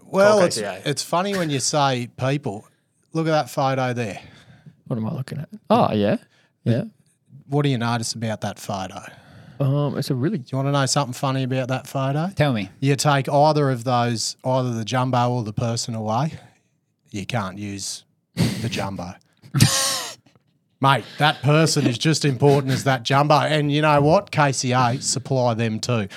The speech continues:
Speaker 1: Not that bloke specifically. <laughs> Maybe, maybe. I'm not sure if he's on the books or not. But, mate, if you, they got machines, they got people, bloody labour hire out, mate.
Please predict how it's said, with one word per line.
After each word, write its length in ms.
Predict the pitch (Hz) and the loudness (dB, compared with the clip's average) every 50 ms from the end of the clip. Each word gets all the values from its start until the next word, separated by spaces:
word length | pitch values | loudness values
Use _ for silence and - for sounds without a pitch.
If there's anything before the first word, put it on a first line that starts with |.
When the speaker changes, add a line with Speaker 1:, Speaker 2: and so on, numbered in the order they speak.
| - - | -10 -2
Speaker 1:
Not 180 | - 156 151 147 | 2 2 2 2
that 200 | - 123 123 - | 2 -2 -2 -2
bloke 320 | - 127 117 110 107 - - | -2 -2 0 0 -2 -4 -6
specifically. 800 | - - - 107 - - - 120 - - - - - 98 104 143 127 - - 190 - | -8 -6 -6 -4 -4 -2 -2 -2 -4 -6 -8 -6 -4 -2 0 0 2 4 4 4 6
<laughs> 260 | - 196 165 - - | 6 4 4 4 4
Maybe, 520 | 135 139 151 170 185 170 - 110 147 190 180 - - - - | 4 6 6 6 6 6 4 2 2 0 -2 -4 -8 -10 -6
maybe. 320 | 135 131 127 131 120 127 | -2 0 0 0 2 0
I'm 100 | 123 123 | 0 0
not 120 | 127 127 123 | -2 -2 -2
sure 200 | - - 131 117 | -2 -2 -2 -2
if 100 | 110 - | -2 -2
he's 160 | 120 101 123 | -4 -4 -4
on 140 | 123 113 107 | -4 -4 -6
the 40 | 95 | -6
books 320 | 92 - 127 120 - - | -4 -4 -4 -4 -4 -4
or 140 | 127 107 110 | -4 -4 -2
not. 300 | 107 113 131 151 - - | 0 0 0 0 0 -2
But, 220 | 127 117 - 104 117 | -2 -2 0 0 0
mate, 260 | 131 131 127 120 104 | 2 2 2 0 -2
if 160 | 113 - - | -4 -4 -4
you, 140 | 120 120 120 | -4 -4 -4
they 160 | 117 127 131 | -2 -2 -2
got 160 | 123 139 131 113 | -2 -2 -4 -4
machines, 500 | 117 113 - - 139 135 135 135 127 117 | -4 -6 -2 0 0 0 0 0 -2 -2
they 120 | 123 120 | -4 -4
got 240 | 110 120 110 - - | -4 -4 -6 -6 -2
people, 500 | 135 135 131 135 131 - 139 135 131 - - - - - - _ _ _ - - | 0 2 2 2 2 2 0 0 0 -4 -10 -20 -20 -20 -20 _ _ _ -16 -8
bloody 400 | - 113 110 107 110 110 110 104 - | -6 -4 -4 -2 -4 -4 -6 -8 -8
labour 360 | 113 120 120 120 123 123 123 120 | -4 -2 0 0 0 0 0 0
hire 360 | 120 123 123 120 120 117 120 | 2 2 2 2 2 2 2
out, 220 | 120 123 123 123 - _ _ - | 2 0 0 -2 -4 _ _ -6
mate. 260 | 123 123 120 120 117 | -4 -2 -2 -2 -4